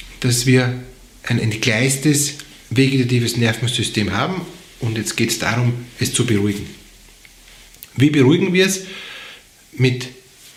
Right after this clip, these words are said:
drei Dingen. Das erste ist, wir müssen mal Panikattacken erkennen lernen und vor allem die Zeit davor müssen wir erkennen lernen. Der zweite Punkt ist, ähm, ich muss wissen, woher die Angst kommt.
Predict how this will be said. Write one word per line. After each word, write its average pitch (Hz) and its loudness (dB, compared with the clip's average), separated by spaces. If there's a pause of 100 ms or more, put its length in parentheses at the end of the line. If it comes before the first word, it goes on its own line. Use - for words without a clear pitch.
(220)
drei 107 0
Dingen. 175 0 (640)
Das - 0
erste 139 0
ist, 156 2 (320)
wir 127 2
müssen 139 6
mal 135 4
Panikattacken 123 0 (300)
erkennen 147 0
lernen 156 2
und 127 0
vor - 0
allem 147 2
die 127 0
Zeit 107 -4
davor 139 2
müssen 117 0
wir 117 0
erkennen 127 0
lernen. 151 0 (880)
Der 101 -4
zweite 139 0
Punkt 165 2
ist, 156 2 (460)
ähm, 120 0 (840)
ich 127 -4
muss 131 0
wissen, 135 0 (160)
woher 117 0
die 120 -4
Angst 107 -4
kommt. 254 0